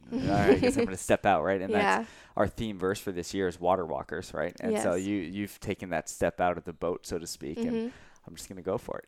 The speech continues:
Speaker 1: Yeah.
Speaker 2: So, uh, appreciate you stepping up and being a Lion leader, and then
Speaker 1: <laughs> Of
Speaker 2: obviously stepping out
Speaker 1: course.
Speaker 2: of the podcast too. We were talking before, and she's like,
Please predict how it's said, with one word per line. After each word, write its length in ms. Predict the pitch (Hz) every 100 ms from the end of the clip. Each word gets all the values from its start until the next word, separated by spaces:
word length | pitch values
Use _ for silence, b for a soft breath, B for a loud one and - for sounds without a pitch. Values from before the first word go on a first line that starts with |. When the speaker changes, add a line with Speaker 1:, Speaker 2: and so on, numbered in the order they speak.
| -
Speaker 1:
Yeah. 280 | 214 208
Speaker 2:
So, 60 | 208
uh, 220 | 98 95
appreciate 400 | 90 - 110 107
you 80 | 92
stepping 280 | - 98 101
up 120 | 92
and 80 | 95
being 160 | 92 85
a 60 |
Lion 280 | 87 85 90
leader, 220 | 98 123
and 100 | 104
then 80 | 87
Speaker 1:
<laughs> 20 |
Of 60 | 90
Speaker 2:
obviously 240 | 320 -
stepping 280 | - - 254
out 80 | 90
Speaker 1:
course. 100 | 262
Speaker 2:
of 80 | 156
the 40 | -
podcast 440 | 98 - 95 95
too. 100 | 104
We 80 | 95
were 60 | 87
talking 260 | 95 82
before, 320 | 87 85 90
and 160 | 92 90
she's 80 |
like, 100 | -